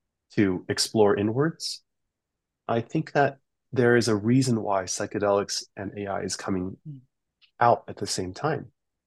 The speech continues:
Speaker 2: Right.
Speaker 1: It's because these are both tools for us to find that inner transformation,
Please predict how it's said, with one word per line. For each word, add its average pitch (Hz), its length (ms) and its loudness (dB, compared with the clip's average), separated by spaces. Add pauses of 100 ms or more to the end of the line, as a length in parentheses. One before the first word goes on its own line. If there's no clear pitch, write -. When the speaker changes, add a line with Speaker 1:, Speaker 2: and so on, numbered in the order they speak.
(300)
Speaker 2:
Right. 165 240 -18
Speaker 1:
It's 120 180 0
because 107 400 -2
these 117 180 -2
are 107 60 -2
both - 380 -8
tools - 680 0 (560)
for - 180 2
us 117 320 2
to 104 260 0
find 113 680 2
that 98 220 -8
inner 107 180 -2
transformation, 104 760 -8